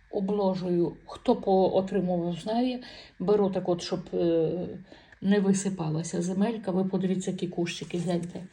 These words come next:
Хто такі різдвяники продає? Це вже кущі, це вже не саджанці, але ж Надя добра душа. Користуйтеся.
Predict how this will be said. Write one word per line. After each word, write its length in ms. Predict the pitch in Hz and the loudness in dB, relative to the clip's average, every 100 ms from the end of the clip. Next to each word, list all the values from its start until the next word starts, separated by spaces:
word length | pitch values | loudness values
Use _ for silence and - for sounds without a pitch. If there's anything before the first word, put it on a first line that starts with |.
| - _ _ _ | -20 _ _ _
Хто 280 | - - 247 | -20 -4 -2
такі 320 | 240 190 180 | -2 -4 0
різдвяники 640 | 170 170 165 190 196 190 - | 0 0 0 2 2 0 -4
продає? 600 | - 170 170 175 180 - - _ - - - _ _ _ _ _ - | -4 -2 0 -2 -2 -6 -14 _ -20 -20 -20 _ _ _ _ _ -12
Це 160 | - | -6
вже 120 | 202 226 | -4 -6
кущі, 540 | - 220 - - 220 | -6 -6 -6 -4 -4
це 160 | - 185 | -2 0
вже 160 | 185 | 2
не 160 | 190 202 | 2 2
саджанці, 680 | - 220 175 170 165 - 180 | 0 -2 -2 -4 -4 -8 -4
але 460 | 196 214 240 233 202 | -2 0 -2 -4 -6
ж 140 | - - - - - - - | -12 -18 -20 -20 -20 -20 -8
Надя 420 | 196 208 202 220 | -2 -2 2 2
добра 300 | 226 214 233 | 2 2 0
душа. 380 | 208 226 - 262 - - - - _ _ - | 0 -4 -4 -6 -8 -20 -20 -20 _ _ -8
Користуйтеся. 1040 | 180 208 226 226 - 240 - 247 - | 2 8 8 8 6 6 6 -2 0